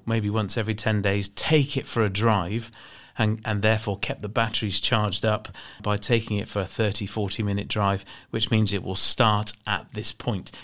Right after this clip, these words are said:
If it doesn't, you need to be really careful about using a booster pack. So those are the often red boxes with the two big crocodile clips. They can do lots of damage to the E C U, the electrics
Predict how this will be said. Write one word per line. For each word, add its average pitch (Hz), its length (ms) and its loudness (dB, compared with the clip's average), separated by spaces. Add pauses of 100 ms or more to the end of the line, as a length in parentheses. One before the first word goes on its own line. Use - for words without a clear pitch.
If 127 140 2
it 127 160 -4
doesn't, 131 500 4
you 123 80 2
need 123 180 6
to 110 60 -2
be 113 160 0
really 127 440 6
careful 117 420 2
about 110 260 0
using 110 320 2
a 107 60 2
booster 113 380 2
pack. - 320 -8
So 110 200 -4 (400)
those 131 260 6
are 110 40 2
the 107 120 4
often 104 360 0
red 113 280 2
boxes 107 520 -2
with 98 120 -6
the 98 60 -6
two 104 300 -2
big 104 220 -8
crocodile 95 480 -4
clips. - 360 -4 (500)
They 135 160 6
can 123 200 0
do 101 160 0
lots 113 380 2
of 107 100 -6
damage 104 460 0
to 107 120 -4
the 98 320 -4
E 110 60 -4
C 104 220 -2
U, 98 360 0 (100)
the 104 140 -4
electrics 104 560 -2